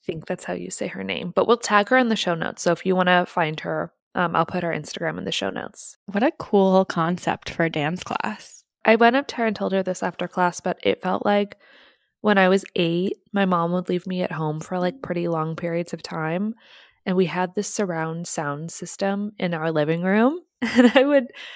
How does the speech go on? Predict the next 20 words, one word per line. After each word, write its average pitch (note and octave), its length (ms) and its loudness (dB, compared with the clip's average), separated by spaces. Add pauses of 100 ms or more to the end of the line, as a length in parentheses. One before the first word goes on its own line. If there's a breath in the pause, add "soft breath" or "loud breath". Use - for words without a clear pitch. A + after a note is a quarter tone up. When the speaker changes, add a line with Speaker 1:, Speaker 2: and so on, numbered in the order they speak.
(360 loud breath)
Speaker 1:
find G3+ 340 10
songs, F#3 400 4
like, F#3 180 4
often, F3 380 4
like, D#3+ 160 -2
Hilary D#3 400 2
Duff. D3+ 440 2 (140)
It - 40 2
was F#3 100 8
a F3+ 40 12
lot E3 220 12
of D#3+ 80 8
Hilary D3 320 2
Duff - 440 -2 (120)
and F3+ 100 6
a F3 60 6
lot E3+ 160 4
of E3 60 -4
Clay E3 240 -4
Aiken. F3 500 -4